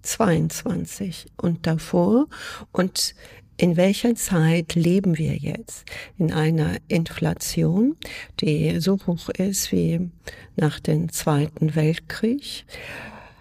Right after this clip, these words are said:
Lebensmittelerhöhung von zwanzig bis vierzig Prozent,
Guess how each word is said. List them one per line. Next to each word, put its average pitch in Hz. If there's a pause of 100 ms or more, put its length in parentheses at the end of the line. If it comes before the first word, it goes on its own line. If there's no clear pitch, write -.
(420)
Lebensmittelerhöhung 170
von 160
zwanzig 160
bis 160
vierzig -
Prozent, 180